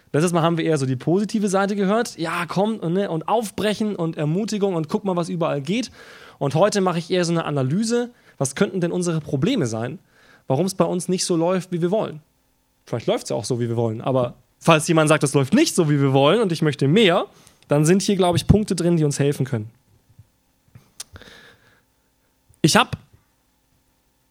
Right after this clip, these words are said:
in der Vorbereitung auf die Predigt, ähm, zu Hause mein Symbollexikon rausgekramt. Ich hab ja Germanistik studiert, hab mir dazu mal so ein Symbollexikon gesucht. Da kann man alle möglichen Symbole in der Literatur nachlesen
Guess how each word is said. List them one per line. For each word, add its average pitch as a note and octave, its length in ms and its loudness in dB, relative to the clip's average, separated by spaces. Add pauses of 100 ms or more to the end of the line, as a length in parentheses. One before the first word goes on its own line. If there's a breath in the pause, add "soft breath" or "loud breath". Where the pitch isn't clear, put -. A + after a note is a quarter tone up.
(880)
in D#3+ 80 6
der D3+ 80 6
Vorbereitung F3 400 6
auf D3 100 -2
die D#3+ 80 0
Predigt, F3 540 2 (400)
ähm, D3+ 520 2
zu C3 160 -6
Hause E3 240 0
mein D3+ 200 0
Symbollexikon C#3 840 0
rausgekramt. A#2 720 -6
Ich - 80 -18
hab B2 80 -4
ja A#2+ 80 -4
Germanistik C3 480 -4
studiert, D#3 340 -6 (500 loud breath)
hab B2+ 140 -4
mir B2 60 -4
dazu B2 240 -4
mal B2+ 160 0
so B2 80 -2
ein A#2+ 80 -4
Symbollexikon D#3+ 920 -2
gesucht. D3+ 380 -4
Da C3 80 -4
kann C#3 160 -4
man C#3+ 240 -4 (300 soft breath)
alle D#3 180 2
möglichen D#3+ 400 -2
Symbole D3 500 0
in D#3 120 -4
der D3 80 -2
Literatur C#3+ 560 -2
nachlesen G3 720 0